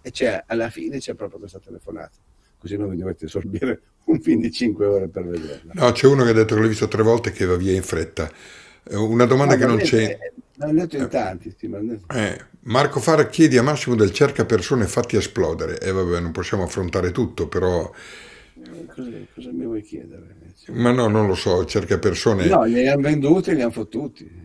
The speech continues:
Speaker 2: Eh.
Speaker 1: Eh, si sono anche vantati ultimamente. Hanno detto, non mi ricordo più quale, quale esponente del Mossad, ha detto l'operazione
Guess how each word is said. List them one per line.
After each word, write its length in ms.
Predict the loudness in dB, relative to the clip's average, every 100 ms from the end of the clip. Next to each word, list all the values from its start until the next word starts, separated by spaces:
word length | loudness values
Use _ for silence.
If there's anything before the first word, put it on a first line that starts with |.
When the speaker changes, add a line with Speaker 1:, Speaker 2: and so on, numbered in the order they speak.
| -20 -20 -12
Speaker 2:
Eh. 180 | -4 -2
Speaker 1:
Eh, 60 | -2
si 140 | -4
sono 200 | 0 0
anche 160 | -2 -4
vantati 500 | -2 -2 -2 -2 -4
ultimamente. 720 | -6 -6 -4 -4 -4 -6 -10 -12 _ _ _ _ -8
Hanno 200 | -4 -2
detto, 320 | -2 -4 -2
non 420 | -2 -2 -4 -6
mi 60 | -6
ricordo 260 | -6 -6
più 180 | -6 -8
quale, 380 | -6 -4 -4 -6
quale 220 | -6 -8
esponente 480 | -8 -8 -8 -8 -8
del 140 | -8
Mossad, 480 | -6 -8 -6 -4 -2
ha 60 | -2
detto 320 | -6 -8 -6
l'operazione 840 | -6 -6 -8 -8 -6 -4 -2 -4